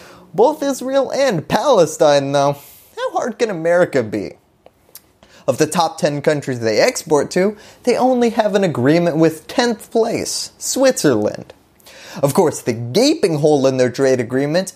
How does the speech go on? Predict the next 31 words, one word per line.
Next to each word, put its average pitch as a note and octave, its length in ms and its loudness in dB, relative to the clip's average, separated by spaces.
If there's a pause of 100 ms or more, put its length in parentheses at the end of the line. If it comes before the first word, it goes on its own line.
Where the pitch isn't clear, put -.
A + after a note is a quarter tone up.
is E3+ 180 0
no A3 360 2
trade G#3+ 340 -2
agreement D#3 500 0
with E3 200 0
the D#3+ 80 2
European B2+ 800 2
Union, B2+ 560 0
where D#3+ 100 0
they A3+ 220 0
do A3 240 -2
forty-nine F3+ 960 0
percent C3+ 500 -2
of B2 220 -4
business. C#3+ 760 -2 (520)
With D#3 280 2
that, B3+ 340 -2 (180)
let's C#4+ 280 -2
get C#4 260 -6
to C4+ 80 -4
the A#3 160 2
trade B3 320 0
negotiation G#3 1000 0
between D#3 360 0
the B2 60 0
United G#3 680 2
Kingdom G3+ 400 0
and B2 140 -2
the A2 60 0
European C#3 760 2
Union, A#2 460 0